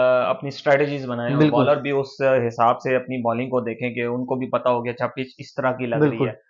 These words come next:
Speaker 1: तो ये एक अच्छा साइन है, ठीक है, आप कर
Speaker 2: बिल्कुल।
Speaker 1: सकते हैं। if आपको अलाउड है तो आप क्यों
Speaker 2: बिल्कुल
Speaker 1: नहीं कर
Speaker 2: ऐसे ही है।
Speaker 1: सकते? तो वो
Speaker 2: अच्छा,
Speaker 1: उस
Speaker 2: चलें,
Speaker 1: हिसाब से
Speaker 2: आप
Speaker 1: वो
Speaker 2: अपना,
Speaker 1: स्ट्रेटजी
Speaker 2: अ, आंसर ना घुमाएं, आप जरा बताएं, मैं आपसे कुछ पूछ रहा था।
Speaker 1: यार, अ, मैं ऑस्ट्रेलिया के साथ जा रहा हूँ।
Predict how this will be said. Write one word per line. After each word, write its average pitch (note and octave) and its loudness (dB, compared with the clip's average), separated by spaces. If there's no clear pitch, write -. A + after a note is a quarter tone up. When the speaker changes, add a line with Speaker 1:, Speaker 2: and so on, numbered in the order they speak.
Speaker 1:
तो F3 6
ये G3 4
एक A#3 2
अच्छा A3 2
साइन E3+ 0
है, F3+ 0
ठीक E3+ -6
है, D3+ 4
आप C#3+ 4
कर C#3 4
Speaker 2:
बिल्कुल। D3 4
Speaker 1:
सकते C#3 -2
हैं। C#3 -2
if F3 -2
आपको C#3+ 4
अलाउड C3 6
है D3 4
तो D#3 -2
आप C#3 2
क्यों C#3+ -2
Speaker 2:
बिल्कुल F#3 6
Speaker 1:
नहीं C#3+ 8
कर A#2+ 2
Speaker 2:
ऐसे A#2 -4
ही A#2 -6
है। A2+ -6
Speaker 1:
सकते? A2 -12
तो C#3+ -4
वो F3 0
Speaker 2:
अच्छा, A3 6
Speaker 1:
उस G#3+ 6
Speaker 2:
चलें, A3 6
Speaker 1:
हिसाब G#3 10
से F#3+ 12
Speaker 2:
आप G3 10
Speaker 1:
वो G#3 4
Speaker 2:
अपना, F#3+ 6
Speaker 1:
स्ट्रेटजी F3 2
Speaker 2:
अ, C3 0
आंसर D#3 2
ना F#3 2
घुमाएं, C#3 0
आप C3+ 4
जरा A#2+ 2
बताएं, C3 0
मैं D3+ -2
आपसे B2+ -2
कुछ - -6
पूछ D#3 -4
रहा A#2 -2
था। E3+ -4
Speaker 1:
यार, G#3+ 8
अ, G3 10
मैं F#3 4
ऑस्ट्रेलिया E3 2
के C#3+ -2
साथ C3 -4
जा - -14
रहा - -18
हूँ। - -20